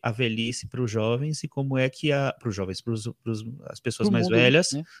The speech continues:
Speaker 1: é, pro mundo, e ma-, mas mais focado nas pessoas mais velhas, eu acho, é, o que é que sobra pra essas pessoas em relação à sexualidade e como eles,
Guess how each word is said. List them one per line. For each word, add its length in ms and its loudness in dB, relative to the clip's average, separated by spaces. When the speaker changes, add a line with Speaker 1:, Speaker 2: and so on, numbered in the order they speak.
Speaker 1:
é, 100 10
pro 200 2
mundo, 280 6
e 20 4
ma-, 180 2
mas 180 4
mais 360 4
focado 380 2
nas 160 0
pessoas 280 -2
mais 200 0
velhas, 280 2
eu 120 0
acho, 260 0
é, 560 10
o 80 -2
que 140 0
é 20 6
que 120 -4
sobra 480 6
pra 120 -2
essas 240 -2
pessoas 420 -2
em 60 -2
relação 440 0
à 160 -4
sexualidade 920 0
e 80 4
como 560 2
eles, 460 6